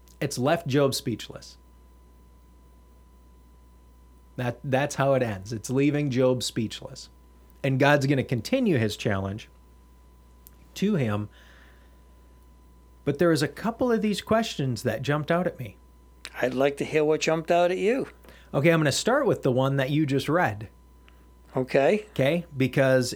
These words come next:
Speaker 1: in the New Living Translation, it says, "Who gives intuition to the heart and instinct to the mind?" Like I said before, I read it in the Christian Standard, um, and that verse reads,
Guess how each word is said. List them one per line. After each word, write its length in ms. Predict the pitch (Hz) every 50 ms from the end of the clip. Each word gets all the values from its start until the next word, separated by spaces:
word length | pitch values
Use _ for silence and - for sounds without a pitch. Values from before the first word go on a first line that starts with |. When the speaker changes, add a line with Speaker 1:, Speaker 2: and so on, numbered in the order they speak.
| - -
Speaker 1:
in 280 | 139 139 143 143 135
the 380 | 120 120 131 131 135 131 131 131
New 200 | 127 135 165 196
Living 320 | 185 160 170 170 165 151 131
Translation, 640 | - - 135 127 117 104 117 117 120 113 - 127 110
it 120 | 104 -
says, 200 | - 131 117 113
"Who 160 | - - 165 175
gives 260 | 156 170 165 120 -
intuition 640 | - 170 147 151 135 - 139 139 139 139 - 147 127
to 60 | 123
the 140 | 120 123 110
heart 260 | - 143 143 151 147 -
and 120 | 143 123
instinct 440 | 123 123 127 - - - 98 92 -
to 80 | - 113
the 80 | 107
mind?" 460 | 104 113 120 120 113 107 104 101 104 - - - - - - - - - - - - - - - - - - -
Like 140 | - 147 147
I 60 | 139
said 240 | 120 - 151 135 127
before, 420 | 110 107 - - 151 131 110 - 131
I 80 | 151
read 180 | 165 170 156 143
it 140 | 131 127 -
in 160 | - 147 135 135
the 100 | 120 110
Christian 460 | - - 170 156 - - 143 117 110
Standard, 640 | - - - 147 143 151 147 123 110 107 110 107 - - - - - - - - - - - - -
um, 440 | 123 117 110 110 107 107 104 - - - - - - - - - - - - - - - - - - - - - - -
and 460 | 143 135 131 120 117 113 110 - - - - - - - - - - - - - - - - - - - -
that 280 | 135 147 175 190 196
verse 340 | 165 135 160 156 151 - -
reads, 360 | - 143 143 139 139 131 -